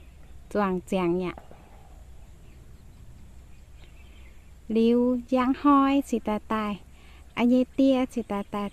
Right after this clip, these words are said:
cho biểu cáo tai. Cốm ọ cho biểu cáo tai cốm. Ná chú cốm chi biểu cáo ồ. Biểu cáo. Đuôi chén khoa buông cả hên ná.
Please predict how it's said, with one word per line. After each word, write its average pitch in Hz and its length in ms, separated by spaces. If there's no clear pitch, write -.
cho 233 180
biểu 220 220
cáo 196 440
tai. 196 260
Cốm 254 360
ọ - 220
cho 226 220
biểu 208 180
cáo 175 220
tai 196 200
cốm. 202 280
Ná 254 280
chú 208 140
cốm 285 240
chi 311 220
biểu 269 120
cáo 214 380
ồ. 190 500
Biểu 220 180
cáo. 220 480
Đuôi 262 280
chén 277 320
khoa 311 140
buông 262 160
cả 190 160
hên 220 360
ná. 220 160